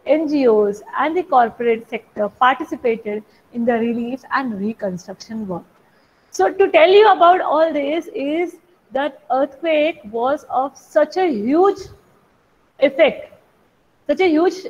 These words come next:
disaster, I mean, that so much help and so much, um, immediate response was required. Government of Gujarat provided assistance in the form of material and cash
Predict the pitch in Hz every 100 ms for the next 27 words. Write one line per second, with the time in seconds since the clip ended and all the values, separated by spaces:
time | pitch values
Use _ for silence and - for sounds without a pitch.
0 | 233 254 254 262 - 269 202 - 202 190
1 | 175 - _ _ _ _ _ 208 262 254
2 | - 339 392 415 403 403 269 247 240 -
3 | 233 240 233 - 294 339 359 - - _
4 | _ _ - 220 208 202 196 - _ -
5 | 269 302 311 294 240 233 _ 247 214 220
6 | 226 240 196 180 180 202 196 165 - _
7 | _ _ _ _ _ _ _ _ _ _
8 | _ _ _ - 208 302 370 370 349 277
9 | 269 269 294 285 262 254 254 285 262 247
10 | 247 _ 294 311 262 254 247 233 220 247
11 | 226 220 240 247 294 277 254 220 220